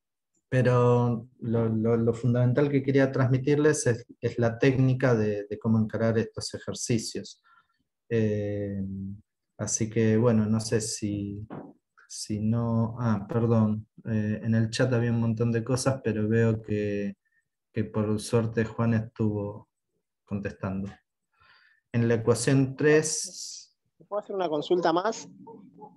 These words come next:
Speaker 1: Sí,
Speaker 2: Antes
Speaker 1: claro.
Speaker 2: de eso, lo que pase. Eh, mira, yo
Speaker 1: Ahora
Speaker 2: quería
Speaker 1: volvemos.
Speaker 2: consultar,
Speaker 1: Sí.
Speaker 2: eh, el ejercicio tres de esta práctica siete, donde habla de un campo eléctrico variable del tiempo.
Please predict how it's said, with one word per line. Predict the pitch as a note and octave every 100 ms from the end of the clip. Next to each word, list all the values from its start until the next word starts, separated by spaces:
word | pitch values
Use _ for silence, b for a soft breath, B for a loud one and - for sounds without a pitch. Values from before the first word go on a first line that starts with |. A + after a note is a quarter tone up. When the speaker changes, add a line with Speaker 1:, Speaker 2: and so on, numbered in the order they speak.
| -
Speaker 1:
Sí, | - D#3+ E3
Speaker 2:
Antes | D3+
Speaker 1:
claro. | D3 C3 A#2+ - _ _ _ _ _ _
Speaker 2:
de | B2+
eso, | - A#2 A2 - _
lo | A#2 A#2
que | A#2+
pase. | C3 F3+ E3+ B B B -
Eh, | C#3 C3 C3 C3 C3 - - _ - -
mira, | F3+ F#3+ - _
yo | - B3 -
Speaker 1:
Ahora | C3+ C#3
Speaker 2:
quería | C3+ B2+ -
Speaker 1:
volvemos. | - -
Speaker 2:
consultar, | _ - - _ _ _ - F#3
Speaker 1:
Sí. | -
Speaker 2:
eh, | D3+ D#3+ - D#3+ E3
el | D#3+ _
ejercicio | E3+ A3 G3+ F#3
tres | - F#3 D3
de |
esta | B2+ C3
práctica | D3 C#3 C#3 B2 A#2+
siete, | - C3+ - G#2 - - _ _ _ _ _ _ _ _ _ _ -
donde | E3+ E3
habla | F3+ F#3+ F3+
de |
un | F3
campo | E3 F3+ F3+ F3+
eléctrico | F3 _ - D#3+ D3
variable | C#3+ D#3 D3+ C#3+
del | C3
tiempo. | C#3+ C3+ A#2 A2+ -